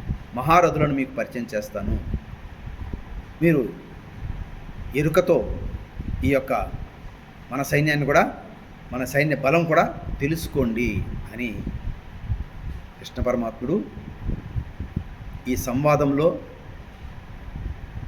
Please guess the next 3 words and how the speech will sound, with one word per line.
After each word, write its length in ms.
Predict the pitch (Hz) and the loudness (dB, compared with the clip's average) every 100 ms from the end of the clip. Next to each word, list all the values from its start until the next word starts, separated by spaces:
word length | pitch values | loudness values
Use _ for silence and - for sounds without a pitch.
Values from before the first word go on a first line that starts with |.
| - - - - - - - - - - | -6 -6 -6 -6 -8 -10 -16 -18 -10 0
మరి 260 | 139 110 90 - - - - - | 2 2 -2 -14 -16 -16 -12 -10
సంజయుడు 520 | - 151 165 185 180 160 | 0 4 8 10 8 6
గమనించినటువంటి 800 | 139 143 135 131 127 123 110 | 2 2 -2 -2 -2 -2 -4